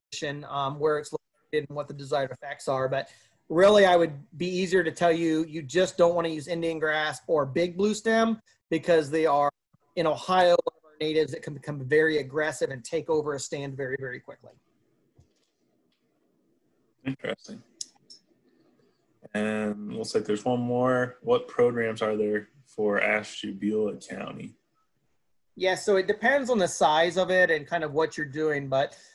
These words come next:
Speaker 1: um, every county in the state, equip Wildlife, it's a farm bill program that's available through U S, uh, the U S Department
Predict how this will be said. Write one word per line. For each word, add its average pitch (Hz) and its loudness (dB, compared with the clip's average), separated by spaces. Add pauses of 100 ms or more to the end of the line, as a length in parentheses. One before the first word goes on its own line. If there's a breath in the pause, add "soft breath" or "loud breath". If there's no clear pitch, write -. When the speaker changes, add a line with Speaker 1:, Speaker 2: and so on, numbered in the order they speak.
(160 loud breath)
Speaker 1:
um, 151 0
every 190 4
county 185 0
in 180 -2 (260)
the 180 2
state, 175 0
equip 175 0 (220)
Wildlife, 160 2
it's 143 -4
a 135 -4
farm 147 -6 (120)
bill 156 0
program 156 -2
that's 147 -12
available 147 -6
through 151 -14
U 156 -2
S, 156 -2 (100)
uh, 139 2
the 135 -12
U 151 -4
S 143 -2
Department - -8